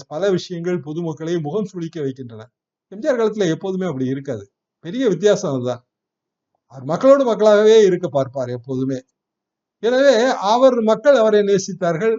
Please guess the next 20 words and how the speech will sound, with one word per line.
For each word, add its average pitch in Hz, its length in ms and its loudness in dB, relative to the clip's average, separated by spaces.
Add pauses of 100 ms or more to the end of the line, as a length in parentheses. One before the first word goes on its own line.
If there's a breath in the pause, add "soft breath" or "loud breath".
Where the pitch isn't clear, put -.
அவர் 185 240 2
மக்களை 175 340 0
நேசித்தார். 160 580 -4
அந்த 165 220 -8
கனெக்டிவிட்டி 226 680 -12
என்பது 170 340 -8
மிக, 175 260 -10
மிக, 180 260 -10
மிக 160 200 -12
அதிகம். 131 340 -16 (1080)
அது 180 280 0
இல்லை 294 280 4
என்பது 220 380 2
வந்து 185 260 -2 (640)
அந்த 147 220 -8 (160)
தொண்ணூத்தொன்று 165 760 -4
ஆட்சியின் 139 520 -4 (180)
ஒரு 127 180 -18
பெரிய 151 300 -4 (760)
குறைபாடு. 156 440 -2